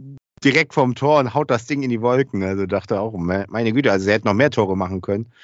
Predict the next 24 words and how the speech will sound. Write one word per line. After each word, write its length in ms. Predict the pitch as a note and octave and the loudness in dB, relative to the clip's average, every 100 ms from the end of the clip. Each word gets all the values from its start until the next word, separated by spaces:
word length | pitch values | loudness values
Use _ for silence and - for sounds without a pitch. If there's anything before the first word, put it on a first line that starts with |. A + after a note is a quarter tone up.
| - - - - - - | -20 -20 -20 -20 -16 -6
Hat 80 | G#2+ | -2
ja 60 | |
einen 80 | G2+ | 2
Doppelpack 460 | A2+ A#2 A2 A#2 - | 2 0 -2 -4 -2
dahin 240 | A2+ A#2+ | -2 -2
gelegt 520 | A2 G#2+ A2+ B2 A2+ - | -2 -2 -2 -4 -6 -12
und 300 | G2+ G#2 - | -10 -10 -8
ich 140 | F2+ | -4
meine, 180 | G2+ G2 | -2 -2
das 140 | F#2 | -2
waren 120 | G2+ | -2
jetzt 160 | G2+ G2 | -2 -4
aber 180 | G#2 F#2 | -6 -4
Dinger, 240 | G2+ G#2 | -2 -2
die 100 | F#2 | -2
muss 180 | F#2 G#2+ | -4 -4
man 120 | G2+ | -2
eigentlich 240 | F2+ F2+ F2 | -2 -6 -8
auch 80 | |
machen 260 | F2+ F#2+ F#2+ | -8 -6 -6
als 160 | E2+ - | -8 -10
Stürmer. 460 | F#2+ F#2 G2+ B2 | -8 -6 -6 -6
Also, 280 | F#2+ F#2 F#2+ | -6 -4 -2
äh, 320 | - F#2 F2 | -2 -4 -4